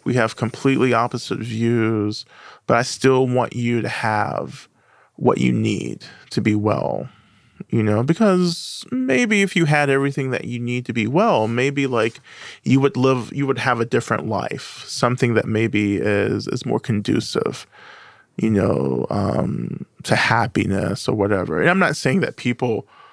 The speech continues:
who have opposite views than me are unhappy. Um,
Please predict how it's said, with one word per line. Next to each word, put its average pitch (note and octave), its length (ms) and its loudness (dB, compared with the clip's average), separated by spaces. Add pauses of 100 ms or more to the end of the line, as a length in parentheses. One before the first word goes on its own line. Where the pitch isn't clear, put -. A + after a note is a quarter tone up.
(200)
who - 180 -2
have A#2 180 2
opposite A2 400 0
views A2+ 340 -2
than G#2+ 200 -2
me G#2+ 260 0
are G#2 260 0
unhappy. A#2 920 -2 (100)
Um, A2 480 -2